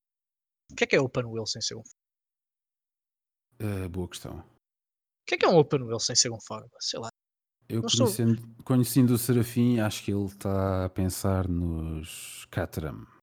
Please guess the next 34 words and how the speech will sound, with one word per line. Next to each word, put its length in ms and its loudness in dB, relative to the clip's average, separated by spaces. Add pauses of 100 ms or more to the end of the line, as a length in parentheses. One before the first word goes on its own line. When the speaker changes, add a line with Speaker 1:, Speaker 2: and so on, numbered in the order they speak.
(140)
Speaker 2:
Será? 440 -12
Mas 180 -6
isso 140 -10
não 80 -8
é 40 -6
open 240 -6
Speaker 1:
Ah, 140 12 (1120)
Speaker 2:
wheel. 80 -10
Speaker 1:
se 80 -6
quer 100 4
dizer, 100 -2
Speaker 2:
Ou 60 2
é? 20 4
Speaker 1:
não, 180 2
é 80 -4
o-, 80 -16 (340)
é 160 0
open 280 -8
wheel, 260 -4
não 240 -12
é? 80 -8
Não 80 -8
tem, 0 -
não 380 -4
tem 100 2
as 60 0
Speaker 2:
Ah. 80 -10
Speaker 1:
rodas, 140 -8
não 80 -12
tem 120 -8
as 60 -6
rodas 220 2
tapadas. 540 8
Agora, 340 2